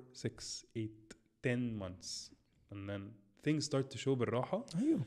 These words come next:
Speaker 1: Then th-، from there، والله الجراف
Speaker 2: البيك بي-، اه، في ثانية. بس يا جماعة،
Speaker 1: Then you plateau.
Speaker 2: انت،
Speaker 1: زي كده بقى.
Speaker 2: <laughs> انت لازم،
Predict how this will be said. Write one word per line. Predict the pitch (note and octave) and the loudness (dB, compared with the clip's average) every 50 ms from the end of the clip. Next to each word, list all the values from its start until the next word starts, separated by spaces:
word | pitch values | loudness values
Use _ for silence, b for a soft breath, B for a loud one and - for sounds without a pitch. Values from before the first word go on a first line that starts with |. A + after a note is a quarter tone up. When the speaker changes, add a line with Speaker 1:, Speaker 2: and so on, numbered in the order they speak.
| - - - | -2 0 4
Speaker 1:
Then | A#2 B2 B2+ A#2+ | 6 6 6 4
th-، | A2 - - - - - | 2 0 -4 -2 8 12
from | D#3+ G3 A3 G#3+ F3+ C#3+ | 12 12 12 12 10 10
there، | D3+ E3+ G3+ B3 C#4+ A#3 - | 10 10 10 10 8 6 4
والله | A2+ G#2 G#2 A2 A#2 B2 A#2+ G2+ | 2 4 6 8 8 8 8 6
الجراف | F#2+ F#2+ F#2 - A2+ G#2+ A2+ A2+ | 4 2 2 4 6 6 8 8
Speaker 2:
البيك | A2+ A2+ A2 G#2+ G#2+ - - - F3+ F3 - - | 10 10 10 8 8 8 10 10 10 10 10 8
بي-، | A#2+ B2+ A#2+ A#2 A2+ A2 A2 - - | 6 6 6 6 4 2 2 0 0
اه، | - - D#3+ F3+ F3+ - - - - - - - - - | 2 4 4 6 4 4 2 -2 -4 -4 -6 -8 -8 -2
في | - C#3+ | 2 8
ثانية. | - E3+ F3 G3 D#3+ A#2 - b b b b b b - | 10 10 12 10 10 6 4 b b b b b b 10
بس | C3+ C3+ - | 12 12 12
يا | - | 10
جماعة، | B2+ B2+ C#3+ E3 F3+ C#3+ - - | 12 12 12 12 12 12 10 8
Speaker 1:
Then | A2+ C3+ C#3 | 8 8 8
you | A#2+ - - | 8 6 4
plateau. | G#2 F#2+ - - G2+ F2+ - - - - - | 0 -2 0 -2 -4 -6 -6 -8 4 10 12
Speaker 2:
انت، | D3 E3+ A2 A2+ | 12 12 12 12
Speaker 1:
زي | F#3+ E3 - - - - | 12 12 12 10 2 -10
كده | - - - | -12 -12 -14
بقى. | - - - - - - - - D#3 - - - - G3 - - C5+ C#5+ C5 D4 G3+ D3+ | -16 -16 -14 -14 -12 -6 2 4 4 4 6 4 4 4 6 10 10 12 12 12 12 12
Speaker 2:
<laughs> | |
انت | F3 F3 - G3 | 12 12 12 12
لازم، | F#3 E3 D3 D3 E3+ F3 D#3 F3+ F#3+ F#3+ F#3 | 12 12 12 12 12 12 12 12 10 8 6